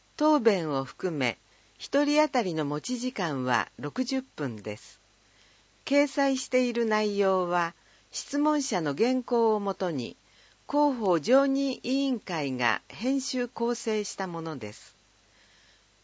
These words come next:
会議録は、議会ホームページのほか、議会事務局、図書館でもご覧いただけます。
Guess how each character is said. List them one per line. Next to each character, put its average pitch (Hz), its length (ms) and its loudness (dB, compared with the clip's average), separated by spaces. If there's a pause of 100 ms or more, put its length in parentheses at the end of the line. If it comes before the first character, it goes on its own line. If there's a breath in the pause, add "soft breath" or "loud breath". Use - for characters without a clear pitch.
(120)
会 294 260 0
議 294 200 0
録 180 380 0
は、 127 240 0 (380 soft breath)
議 277 200 0
会 226 300 0
ホ 226 220 0
ー - 20 -2
ム 269 180 0
ペ 269 220 2
ー 240 60 2
ジ 160 140 -6
の 127 140 -4
ほ 127 140 -6
か、 - 280 -4 (500 soft breath)
議 180 160 -8
会 277 300 0
事 247 120 -4
務 240 160 0
局、 127 500 -6 (360)
図 190 100 -8
書 - 160 0
館 254 240 -2
で 151 160 -2
も 131 140 -4
ご 143 160 -4
覧 196 300 -4
い 139 100 -6
た 143 160 -8
だ 131 100 -8
け 127 160 -12
ま 113 160 -10
す。 - 240 -20